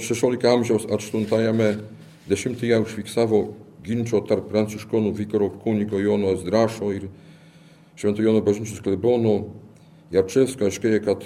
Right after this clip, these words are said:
nuo to laikų baicoviai buvo prie mūsų bažnyčios, po to vėl grįžo į Jono bažnyčią. Šešiolikto amžiuje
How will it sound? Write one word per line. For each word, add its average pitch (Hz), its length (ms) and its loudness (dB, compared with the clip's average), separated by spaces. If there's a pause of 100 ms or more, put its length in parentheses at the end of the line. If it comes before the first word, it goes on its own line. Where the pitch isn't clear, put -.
nuo 101 360 0 (320)
to 117 160 4
laikų 107 380 2
baicoviai 104 460 -2
buvo 101 260 -4 (520)
prie 98 160 0
mūsų 120 340 0
bažnyčios, 101 600 -2 (380)
po 104 100 -4
to 117 100 2
vėl 110 220 4
grįžo 107 340 0
į 98 120 -2 (300)
Jono 98 300 2
bažnyčią. 87 520 -4 (2000)
Šešiolikto 139 400 2
amžiuje 123 460 6